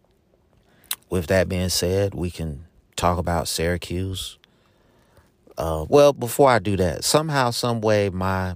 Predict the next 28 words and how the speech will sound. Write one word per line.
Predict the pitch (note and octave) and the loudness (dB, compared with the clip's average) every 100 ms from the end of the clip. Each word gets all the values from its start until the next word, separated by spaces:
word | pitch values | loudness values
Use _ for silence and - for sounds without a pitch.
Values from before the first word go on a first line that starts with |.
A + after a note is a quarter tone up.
| - | -10
and | - F#2 F2+ F2 - - - - | -8 -8 -8 -12 -20 -20 -20 -4
this | C3 A#2+ | -2 -2
is | G2 | 0
neither | A2 G2 | 0 0
here | F2+ F#2+ F#2+ | 0 0 0
nor | F2+ F2 | 0 -2
there, | F2 E2+ | 0 -2
I | E2 | -2
just | E2 F2 E2 - | -4 -6 -8 -10
wanted | - F2 E2+ D#2 | -8 -6 -6 -6
to | C#2 | -8
say | - D2+ D2+ | -6 -6 -6
it. | D2 _ _ - _ _ _ _ _ - | -10 _ _ -20 _ _ _ _ _ -6
Somehow, | - E3+ F#3 D#3 C3+ | 2 4 4 4 4
some | B2 C#3 C3 | 4 2 4
way, | A#2+ A#2+ G#2+ G2 F#2+ F2+ - - | 6 6 6 4 0 -4 -10 -6
the, | F#2+ F#2 F2+ - _ _ - | -4 -2 -4 -10 _ _ -12
the | F2 | -2
service | - B2+ A#2+ G#2+ G#2 | 4 6 6 2 0
I | |
use | G2+ G2 G2+ F#2+ | 0 -2 -4 -4
to | - | -4
distribute | D#2+ D#2+ - G#2+ F#2+ D#2+ | -4 -4 -2 -2 -4 -6
my | E2 D#2 | -8 -8
podcast | - G2+ G2 - C#2+ C#2 C#2 D#2 - - _ _ - | -2 0 0 -4 -8 -6 -8 -10 -12 -16 _ _ -6
has | E2 D#2+ | -4 -4
miscounted | D#2+ F#2+ F2+ - G2+ G2 E2 - | -2 -2 -2 -2 -2 -2 -4 -6
my | E2 E2 D#2+ | -4 -2 -2